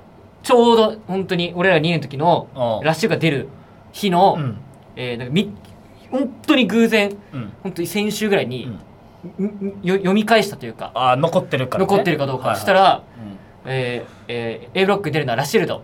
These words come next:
Speaker 2: あ、ある。
Speaker 1: 彼は、<laughs> 彼らはなんか練習を、
Speaker 2: うん。
Speaker 1: えー、していたのですが、
Speaker 2: おう。
Speaker 1: えー、ネタが三分半でした。って、ここ、
Speaker 2: <laughs>
Speaker 1: それだけ。
Speaker 2: なんか印象悪くなっちゃう、
Speaker 1: なんか。
Speaker 2: その日。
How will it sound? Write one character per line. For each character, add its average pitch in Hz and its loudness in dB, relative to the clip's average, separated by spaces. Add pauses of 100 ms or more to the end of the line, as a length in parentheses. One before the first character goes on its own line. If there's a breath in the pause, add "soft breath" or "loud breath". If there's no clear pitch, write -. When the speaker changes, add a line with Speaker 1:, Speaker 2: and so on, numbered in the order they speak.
Speaker 2:
あ、 98 -8
あ 107 0
る。 - -6
Speaker 1:
彼 196 4
は、 185 0 (200 loud breath)
<laughs> - -20
彼 220 4
ら 160 4
は 151 4
な 156 2
ん - -10
か 143 -2
練 196 4
習 220 4
を、 208 2
Speaker 2:
う - -14
ん。 113 -10 (100)
Speaker 1:
え 170 -2
ー、 - -12
し - -16
て 185 0
い 170 -2
た 185 2
の 151 0
で 131 -6
す - -14
が、 180 6
Speaker 2:
お 98 -2
う。 - -10 (280 loud breath)
Speaker 1:
え 143 -2
ー、 - -6
ネ 156 0
タ 208 2
が 202 0
三 220 0
分 226 0
半 214 2
で 170 0
し - -6
た。 - -2 (560)
っ - -20
て、 - -12
こ - -4
こ、 208 4
Speaker 2:
<laughs> 453 8
Speaker 1:
そ 247 6
れ 220 8
だ 226 6
け。 - 2 (840 loud breath)
Speaker 2:
な 208 0
ん - -2
か 135 -6
印 254 0
象 294 4
悪 226 6
く - -8
な 113 -4
っ - -10
ち 101 -12
ゃ - -14
う、 175 -8
Speaker 1:
な 175 0
ん - 0
か。 - -8 (140)
Speaker 2:
そ - -14
の 117 -8
日。 101 -12